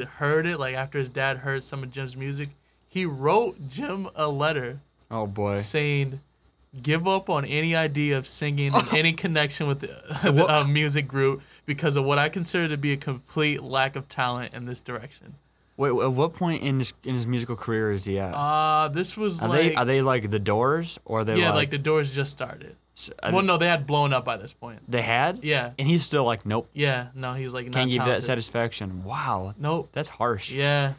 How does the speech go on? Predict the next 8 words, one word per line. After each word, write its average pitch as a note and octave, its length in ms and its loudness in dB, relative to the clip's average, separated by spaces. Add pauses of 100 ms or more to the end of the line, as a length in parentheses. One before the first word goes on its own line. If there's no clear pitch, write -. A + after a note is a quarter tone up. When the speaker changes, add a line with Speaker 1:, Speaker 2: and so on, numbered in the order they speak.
(480)
Speaker 1:
yeah. C3+ 380 -2 (640)
So, D3 340 0
uh, C#3+ 440 2 (1400)
his F3 240 0
father E3 460 2
acknowledged C#3 580 2
that B2+ 320 -2
the, B2+ 260 -2